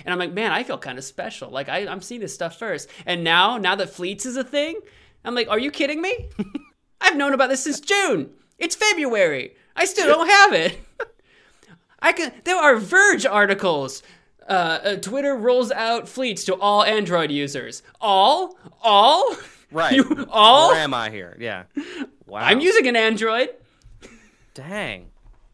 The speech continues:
Speaker 2: I'm
Speaker 1: No,
Speaker 2: surprised. I
Speaker 1: I,
Speaker 2: know
Speaker 1: I
Speaker 2: you
Speaker 1: don't
Speaker 2: didn't at first when I made my
Speaker 1: Yeah.
Speaker 2: initial tweet about it. Or maybe you, somebody brought it up, 'cause I remember saying how I didn't really like it too much. But,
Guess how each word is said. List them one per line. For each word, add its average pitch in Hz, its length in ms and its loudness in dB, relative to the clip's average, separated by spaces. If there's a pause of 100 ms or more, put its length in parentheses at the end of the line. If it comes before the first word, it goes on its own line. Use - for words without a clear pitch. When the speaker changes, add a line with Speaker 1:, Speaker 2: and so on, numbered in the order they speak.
(160)
Speaker 2:
I'm 180 100 -6
Speaker 1:
No, 196 40 -12
Speaker 2:
surprised. 143 320 0
I 160 40 2
Speaker 1:
I, - 60 2
Speaker 2:
know 180 60 -2
Speaker 1:
I - 40 0
Speaker 2:
you - 40 0
Speaker 1:
don't 165 120 0
Speaker 2:
didn't 185 160 -6
at 160 120 -6
first 131 460 -6
when 123 160 -8
I 120 160 -8
made 120 220 -8
my 120 160 -6
Speaker 1:
Yeah. 95 100 -4
Speaker 2:
initial 113 240 -12
tweet 110 240 -16
about 95 280 -14
it. 95 120 -16 (100)
Or 117 100 -10
maybe 131 240 -8
you, 120 200 -14 (360)
somebody 165 260 -8
brought 95 240 -10
it 95 80 -16
up, 95 100 -16
'cause 113 100 -18
I - 20 -8
remember 127 200 -8
saying 113 240 -10
how 110 100 -6
I 104 120 -6
didn't 98 180 -14
really 95 220 -14
like 101 220 -12
it 98 80 -20
too 95 100 -20
much. 90 240 -20
But, - 200 -16